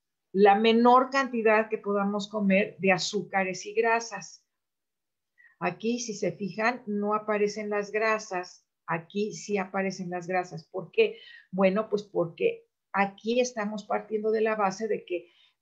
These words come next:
todos estos alimentos de origen animal contienen grasa y también todas las semillas y oleaginosas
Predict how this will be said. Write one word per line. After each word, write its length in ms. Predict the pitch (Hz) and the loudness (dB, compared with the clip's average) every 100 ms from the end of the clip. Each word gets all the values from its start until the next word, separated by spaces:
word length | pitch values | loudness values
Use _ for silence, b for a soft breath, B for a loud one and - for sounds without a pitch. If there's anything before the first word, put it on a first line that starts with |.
| _ _ _ | _ _ _
todos 360 | - 220 233 240 | 4 4 4 0
estos 360 | 214 - 226 | -8 -6 -4
alimentos 680 | 208 196 190 190 190 196 185 | -2 0 0 0 -2 -4 -4
de 80 | 170 | -2
origen 400 | 170 170 196 190 | -4 -4 -6 -4
animal 640 | 180 180 185 196 185 220 - _ _ _ _ | -4 -4 -2 2 2 0 -6 _ _ _ _
contienen 640 | - 170 170 190 190 185 202 | -4 -2 -2 -2 0 0 0
grasa 720 | 220 220 202 - 214 214 - b b b _ | 2 2 0 -2 -2 -2 -6 b b b _
y 200 | 202 196 | -6 0
también 480 | 196 196 202 208 - | 0 2 0 -2 0
todas 320 | 208 214 220 | 2 2 2
las 200 | 190 190 | 0 -2
semillas 540 | 190 190 190 208 202 | -2 0 2 2 0
y 60 | 202 | -4
oleaginosas 1160 | 175 175 175 196 190 196 180 185 202 - - | -2 -2 -4 -8 -4 -4 -6 -8 -10 -12 -20